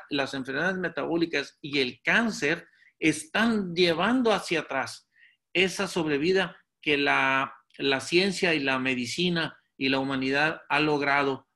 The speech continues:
hasta hace unos años. De tal manera que tenemos que atender el problema porque, eh, estos jóvenes adolescentes con obesidad que vienen desde la infancia seguramente tendrán un riesgo mucho mayor de mortalidad en etapas aún,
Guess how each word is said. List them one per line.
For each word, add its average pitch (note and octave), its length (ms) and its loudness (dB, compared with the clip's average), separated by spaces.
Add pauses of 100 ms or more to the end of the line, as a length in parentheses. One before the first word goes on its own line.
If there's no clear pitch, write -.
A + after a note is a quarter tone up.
hasta A#2+ 380 -2
hace B2+ 220 -4
unos C3 260 -6
años. A2+ 240 -8
De C3+ 80 -2
tal E3+ 160 -2
manera F3+ 480 -2 (260)
que D3+ 380 -2
tenemos F#3 420 0
que F3 100 -2
atender D3 320 -4
el C#3+ 120 -2
problema C#3+ 480 -2
porque, D3+ 480 -4 (300)
eh, C3 500 2
estos F3 420 0 (140)
jóvenes D#3+ 640 0
adolescentes C3+ 720 -4
con C3+ 160 -6
obesidad C3 540 -2
que C3 80 0
vienen D#3 240 -2
desde B2+ 240 -4
la A#2+ 60 -6
infancia D3+ 560 -2 (260)
seguramente D#3 720 -2
tendrán C3+ 400 -4
un C#3+ 120 -8
riesgo C#3 300 -4
mucho C#3+ 280 -6
mayor C3 420 -2 (220)
de C3+ 120 -6
mortalidad C3 920 -2
en B2 140 -4
etapas C3 400 -6
aún, B2 340 -6